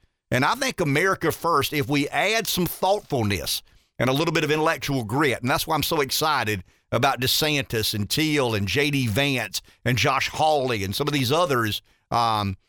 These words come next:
that, that are, you know, they're bright people and they're pretty committed to America First. I think Ted, I'd love to believe Ted Cruz is truly an America Firster.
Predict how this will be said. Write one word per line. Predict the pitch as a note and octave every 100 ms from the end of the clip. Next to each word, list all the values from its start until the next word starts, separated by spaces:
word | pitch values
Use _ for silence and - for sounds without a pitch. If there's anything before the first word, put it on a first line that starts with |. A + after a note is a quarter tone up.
| -
that, | C#3+ D3
that | D#3
are, | C#3+ C#3+
you | D#3
know, | E3+ C#3+
they're | D3+
bright | A2 C#3 F3 C#3
people | F3+ G#3+ G#2+ - _ _ _ -
and | B2
they're | C#3 D3+ - _
pretty | - A2 C3
committed | F#3 F3+ B3 C4 D#2+ - _ _
to | - D#3+
America | B2+ C3 A#2 B2
First. | - B2 F2+ A#2+
I |
think | C#3+ F3
Ted, | C3+ E3+ A#2+ -
I'd | C#3
love | G3+ F3 F3
to |
believe | F3 F3 F3
Ted | D#3 G3
Cruz | - G#3+ C4 G#2 - - _ -
is | A#2+
truly | - F3 D3
an | C3+
America | B2+ B2 C#3+
Firster. | - C3+ A#2 -